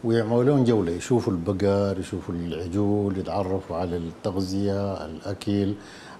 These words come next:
كل النشاطات اللي إحنا بنقوم بها، يزوروا المصنع، يشوفوا بعينهم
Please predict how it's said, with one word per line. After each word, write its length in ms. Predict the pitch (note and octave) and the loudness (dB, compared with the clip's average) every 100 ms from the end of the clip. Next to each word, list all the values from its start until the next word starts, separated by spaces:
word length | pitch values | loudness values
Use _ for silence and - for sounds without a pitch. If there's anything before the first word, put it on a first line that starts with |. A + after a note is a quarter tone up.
| - | -2
كل 160 | D3+ | 2
النشاطات 520 | C#3+ A#2 - G2+ A#2 A2+ | 4 2 0 2 0 2
اللي 120 | G#2 | 0
إحنا 160 | - | -2
بنقوم 420 | F2 F2+ E2 F2 D#2 | -2 -2 -2 -2 -2
بها، 160 | E2+ - - - - G#2+ | -4 -6 -12 -20 -14 -6
يزوروا 360 | G2 A#2+ A2+ | 0 2 4
المصنع، 440 | G2+ A2 - A2+ G2 | 2 2 0 0 -2
يشوفوا 300 | G2 A2+ A2 | -2 0 2
بعينهم 560 | G2 F#2+ G#2+ A2 G#2 | 4 4 4 2 0